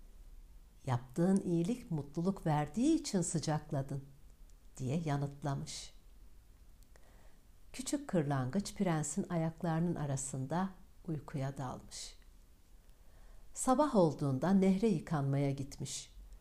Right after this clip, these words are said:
Bir kuş bilimci kırlangıcı görünce, "Bu mevsimde kırlangıcın burada olmaması gerekir." deyip şaşkınlıkla onu izlemiş. Kırlangıç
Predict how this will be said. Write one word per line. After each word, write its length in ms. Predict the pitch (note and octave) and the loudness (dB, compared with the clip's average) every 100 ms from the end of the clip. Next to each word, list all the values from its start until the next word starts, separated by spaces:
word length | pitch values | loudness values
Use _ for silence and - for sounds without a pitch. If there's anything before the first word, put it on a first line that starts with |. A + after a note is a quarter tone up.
| - - - - - - | -18 -20 -20 -20 -20 0
Bir 220 | F#3+ G#3 | 4 4
kuş 320 | G#3+ C4 - - | 2 -4 -2 0
bilimci 600 | C#3+ C3 B2+ C#3+ G3+ - - - - - | 0 0 0 0 0 -2 -16 -20 -20 -10
kırlangıcı 680 | - C#3 C#3 C#3+ C#3+ C#3 D3+ | -2 0 2 2 0 -2 -4
görünce, 680 | D3+ C#3 G3 G3+ C3 D#3+ G3+ - - - - - - - - - - - - | -2 2 4 4 2 0 -2 -6 -18 -18 -18 -18 -18 -18 -18 -18 -18 -18 -4
"Bu 100 | C#3+ | -2
mevsimde 720 | A#2+ A#2 B2 - B2+ B2+ C#3 C#3 - | 2 2 0 -2 -2 0 -2 -4 -8
kırlangıcın 840 | - D#3 C#3+ C#3+ C#3+ C#3+ C#3+ D3+ C#3+ | 0 2 4 2 2 0 -2 -2 0
burada 480 | C#3+ C#3 D3+ E3 - | 0 0 0 0 4
olmaması 640 | G#3+ C4 C4+ G3+ - E3 | 4 4 4 4 2 0
gerekir." 640 | D3+ C#3+ C#3+ - D3+ - - - - - - - - - - - - - - | 2 2 -2 -6 -8 -10 -18 -18 -18 -18 -20 -20 -20 -20 -20 -20 -20 -14 -2
deyip 380 | A#2 D3+ G3+ - - - - - | 0 0 -2 -6 -20 -20 -20 -16
şaşkınlıkla 880 | - F#3+ - - G#3 G#3+ A3 - E3+ | -2 0 0 0 2 2 0 0 0
onu 260 | - B2+ B2+ | 0 -2 -2
izlemiş. 680 | A#2+ - A#2 - - - - - - - - - - - - - - - - - | -4 -6 -6 -6 -10 -10 -14 -18 -18 -18 -18 -18 -20 -20 -18 -18 -18 -20 -20 -6
Kırlangıç 680 | - B3+ C4 C4 B3+ C#4+ - | 4 6 6 4 2 -2 -8